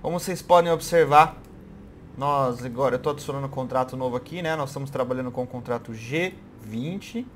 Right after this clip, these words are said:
e um, G vinte e um, já acabou o ano, certo? E mais uma vez o mercado apresenta nossas condições ali, ah,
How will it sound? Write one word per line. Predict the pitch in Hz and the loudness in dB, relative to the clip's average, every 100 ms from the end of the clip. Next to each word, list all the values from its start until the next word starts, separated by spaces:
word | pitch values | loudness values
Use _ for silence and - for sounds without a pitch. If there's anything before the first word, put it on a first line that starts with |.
| - - - | -20 -20 -12
e | 123 123 | -4 -2
um, | 151 220 - - - - - | -2 -4 -10 -20 -20 -20 -18
G | 113 131 | -8 -6
vinte | 139 135 131 | -4 -6 -8
e | 117 | -8
um, | 147 226 - - 110 | -8 -10 -16 -20 -10
já | 120 | -10
acabou | 127 123 117 113 | -4 -4 -2 -2
o | 110 | -4
ano, | 135 165 - - - - - - - - - | -4 -8 -14 -20 -20 -20 -20 -20 -20 -20 -6
certo? | 170 190 226 - - - - - | 4 4 4 -4 -20 -20 -20 -8
E | 349 | 0
mais | 269 240 240 | 4 4 4
uma | 247 | 2
vez | 185 202 | 4 0
o | 220 | 0
mercado | 170 151 160 | 0 4 4
apresenta | 170 156 117 120 135 165 160 - - - - | 4 -2 0 -2 2 2 2 -6 -18 -18 -6
nossas | 135 139 151 - | -2 0 -2 -6
condições | - 180 208 214 147 - - 156 170 135 | -4 4 4 4 0 -4 4 6 6 4
ali, | 113 117 127 - - - - | 4 4 -6 -8 -14 -14 -2
ah, | - 127 127 123 123 120 117 117 110 | 6 10 10 8 8 6 6 6 4